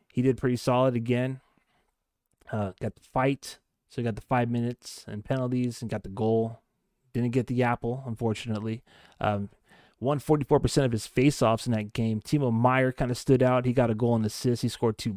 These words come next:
points. He played about almost twenty-one minutes, and he won fifty percent of his faceoffs. He's not even a center. Uh, Logan Couture, didn't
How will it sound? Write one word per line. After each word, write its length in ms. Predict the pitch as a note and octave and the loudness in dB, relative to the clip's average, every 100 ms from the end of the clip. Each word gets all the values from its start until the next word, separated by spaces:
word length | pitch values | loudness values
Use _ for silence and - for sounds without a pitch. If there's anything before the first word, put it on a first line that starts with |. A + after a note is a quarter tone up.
| - | -4
points. 480 | A2+ A2 G#2 - - _ _ | -4 -4 -8 -14 -16 _ _
He 80 | |
played 280 | B2+ - A2 - _ | -6 -2 -4 -6 _
about 300 | B2 A2+ G#2+ | -8 -4 -4
almost 360 | - C3 A#2+ - | -2 -4 -4 -8
twenty-one 520 | - A#2 G#2+ G#2 G2 | -4 -2 -2 -4 -2
minutes, 480 | A2 A2+ - - - _ _ _ | -2 -4 -6 -14 -20 _ _ _
and 400 | - A#2 A2+ A2 | -4 -2 -2 -4
he 360 | - - F3 A#3 | -10 -8 -2 0
won 340 | E3 A#2+ G#2+ | 0 2 0
fifty 360 | G#2+ - C3 A2+ | -4 -4 -4 -2
percent 440 | A2 G#2+ - A2 | -6 -6 -4 -4
of 100 | G2+ | -2
his 160 | - F3 | -4 -6
faceoffs. 720 | - - G2 - - - - _ _ _ | -6 -10 -10 -10 -10 -10 -18 _ _ _
He's 120 | D#3+ | -2
not 120 | E3 | 0
even 220 | E3 D#3 | 2 0
a 60 | D3 | -2
center. 340 | - D3+ A#2 - - - - - - | -2 -4 -4 -12 -20 -20 -20 -20 -4
Uh, 180 | A2+ A2 | -2 4
Logan 380 | C3+ D#3 B2+ | 4 4 0
Couture, 520 | G#2+ - D#3 D3+ C3+ - _ _ _ _ _ _ _ _ _ - C3 | -4 0 2 2 -2 -6 _ _ _ _ _ _ _ _ _ -20 -16
didn't 380 | A#2+ B2+ A#2+ - | -2 0 0 -6